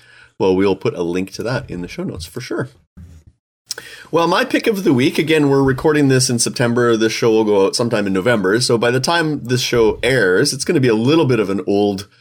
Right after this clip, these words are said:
an old pick, but my pick this week is, I'm holding it up in front of the camera for those that are watching the video, is I have in my little hands the brand new Canon five D Mark four.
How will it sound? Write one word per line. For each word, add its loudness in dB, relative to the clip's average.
an 0
old 2
pick, -4
but 0
my 0
pick -4
this -2
week -2
is, 2
I'm 0
holding 2
it 0
up -2
in -4
front -2
of -2
the -2
camera -2
for -10
those 0
that -2
are 0
watching -2
the -2
video, 2
is -4
I 0
have 0
in -2
my 0
little 0
hands -2
the -8
brand 0
new 0
Canon -4
five -2
D -2
Mark -2
four. -2